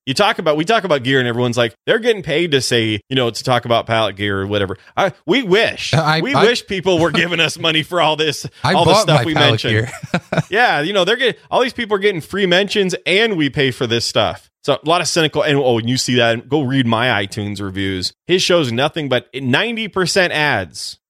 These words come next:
Speaker 1: Not true. One or two ads an episode, but they somehow think if I mention gear, that must be a paid ad. That's like four people out there that complain about that. So everyone else, they get it. And I mentioned at the top of the show what the ads are and what they're,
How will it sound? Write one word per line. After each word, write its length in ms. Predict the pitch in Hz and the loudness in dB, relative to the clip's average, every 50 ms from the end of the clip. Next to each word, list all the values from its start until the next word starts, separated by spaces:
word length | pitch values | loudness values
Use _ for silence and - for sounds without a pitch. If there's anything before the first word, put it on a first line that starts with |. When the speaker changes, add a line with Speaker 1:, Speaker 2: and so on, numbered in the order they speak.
| _ - | _ -4
Speaker 1:
Not 260 | 139 190 240 233 - | -2 -2 -2 -2 -4
true. 420 | - - 180 160 127 101 82 - - _ | -4 0 2 2 2 2 -2 -6 -14 _
One 200 | - 123 170 202 | -2 0 0 2
or 100 | 214 208 - | 2 0 -4
two 200 | - 208 190 175 | -4 -2 0 2
ads 260 | 165 160 160 147 151 | 2 2 0 0 0
an 80 | 143 139 | 0 2
episode, 420 | 131 131 - 113 - - 98 87 | 0 0 -2 -6 -4 -4 -4 -4
but 100 | 87 98 | -4 -4
they 120 | 110 120 120 | -4 -4 -2
somehow 360 | - 143 131 123 117 131 127 | 0 -2 -2 0 -2 -4 -4
think 220 | - - 131 123 - | -2 -4 -6 -6 -6
if 120 | 107 - | -4 -4
I 100 | 104 107 | -2 0
mention 380 | 113 113 120 120 - 131 120 110 | 0 -2 -2 -2 -2 -4 -2 0
gear, 420 | 120 147 156 135 110 98 92 - _ _ _ | 2 2 2 2 2 0 -4 -6 _ _ _
that 220 | - 120 175 - 151 | -4 -4 -4 0 0
must 260 | 165 - - - - | 0 0 0 -2 -4
be 340 | 175 190 190 175 170 160 - _ - | -4 -2 -2 -2 -2 -4 -6 _ -4
a 100 | 131 127 | -4 -2
paid 320 | - - 143 127 127 123 | 0 0 -2 0 0 0
ad. 380 | 120 98 95 87 76 - - _ _ _ _ _ - | 0 0 0 0 -2 -4 -8 _ _ _ _ _ -4
That's 100 | 107 - | -2 -2
like 160 | 123 110 - | -2 -2 -2
four 240 | - - 117 117 107 | 0 2 2 2 4
people 320 | - 127 117 101 107 104 | 4 2 0 2 0 0
out 140 | 92 90 - | 0 0 -2
there 160 | 95 90 87 | -2 -2 -2
that 80 | 85 - | -2 -4
complain 340 | - 95 92 - 95 87 85 | -6 -8 -6 -4 -4 -6 -4
about 240 | 76 73 - - | -6 -8 -10 -8
that. 180 | - 82 - - | -10 -12 -12 -10
So 180 | - - 87 95 _ _ | -8 -8 -8 -8 _ _
everyone 320 | - 127 160 180 175 160 143 | -2 0 2 4 4 4 4
else, 280 | 139 120 104 98 - - - | 2 2 2 0 -4 -6 -4
they 220 | 120 110 117 113 | -2 0 0 0
get 220 | 104 95 107 95 82 | 2 0 0 0 0
it. 200 | 62 - - - _ | -4 -8 -14 -18 _
And 80 | 95 95 | -4 -4
I 80 | 101 107 | 0 2
mentioned 340 | 120 143 156 - - 113 | 2 2 2 0 -2 -4
at 80 | 104 95 | -4 -2
the 80 | - 117 | -2 -4
top 160 | 104 101 - | -4 -4 -4
of 40 | 95 | -6
the 40 | 90 | -4
show 200 | - 117 98 85 | 0 0 0 0
what 180 | 87 90 87 | 0 -2 -2
the 140 | - 95 90 | -2 -4 -4
ads 180 | 82 82 87 95 | -2 -4 -4 -6
are 80 | 85 | -6
and 100 | 87 92 | -6 -4
what 140 | 95 98 92 | -4 -4 -4
they're, 160 | - 107 80 | -4 -8 -8